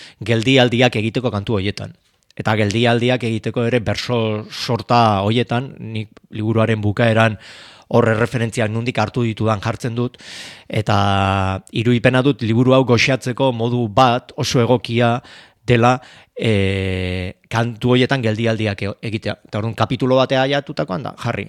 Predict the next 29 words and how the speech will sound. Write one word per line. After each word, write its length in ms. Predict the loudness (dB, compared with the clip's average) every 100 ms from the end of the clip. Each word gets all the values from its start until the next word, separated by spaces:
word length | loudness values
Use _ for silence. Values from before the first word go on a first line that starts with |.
| -14
Ba, 160 | -14 -6
jarri 320 | -4 -2 -4
Errobi, 480 | -2 0 2 0 -4 -14 -8
jarri 240 | -2 -2 -2
Niko 240 | -6 -6
Etxart, 560 | -6 -4 -2 -4 -8 -20 -20 -20 -8
e, 480 | -4 -4 -4 -4 -4
edo 120 | -4 -6
Kortatu, 600 | -8 -8 -4 -2 0 0
edo 600 | 0 -2 -2 -4 -6 -2
Bap, 400 | 0 0 -2 -6
edo, 180 | -6 -6
eta 160 | -6
orduan 300 | -6 -8 -10 -18 -20 _ _ _ _ 4
hor 320 | 6 4 -4
badaude 600 | -10 -8 -2 2 2 2
soinu 320 | 0 -2 0
banda 320 | 0 0 0 -2
batzuk, 480 | -2 -6 -8 -10 -16 -14 -12 -8
e, 160 | -6 0
garaiko, 480 | 2 4 2 -2 -2
garaian 500 | 0 2 2 0 0
garaiko 360 | 0 0 0 -2
gaina 220 | -2 -4
soinu 280 | -4 -4 -2
banda 380 | -2 0 0
oso 200 | -2 -6
potenteak 520 | -6 -4 -4 -4 -6 -4
dienak, 400 | -4 -4 -6